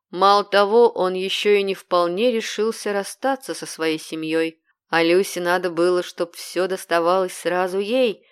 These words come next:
быстро. Если честно, с ней было довольно трудно жить мужчинам. Вроде бы она восхищалась своим возлюбленным –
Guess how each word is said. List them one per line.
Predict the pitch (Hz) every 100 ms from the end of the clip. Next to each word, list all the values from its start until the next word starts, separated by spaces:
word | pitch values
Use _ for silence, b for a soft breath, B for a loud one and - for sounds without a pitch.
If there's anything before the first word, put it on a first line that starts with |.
| _ -
быстро. | 165 190 262 - - - _ _ _ _
Если | - 202 202
честно, | 208 - 269 254 202
с | -
ней | 226
было | 214 208 196
довольно | 196 208 254 240
трудно | 233 262 285 180 165
жить | 175 202
мужчинам. | 185 190 - 254 185 165 B B _
Вроде | 208 302 262
бы | 247
она | 240 254
восхищалась | 247 - 220 - - 302 285 208
своим | - 170 180 180
возлюбленным – | 180 185 269 226 214 202 196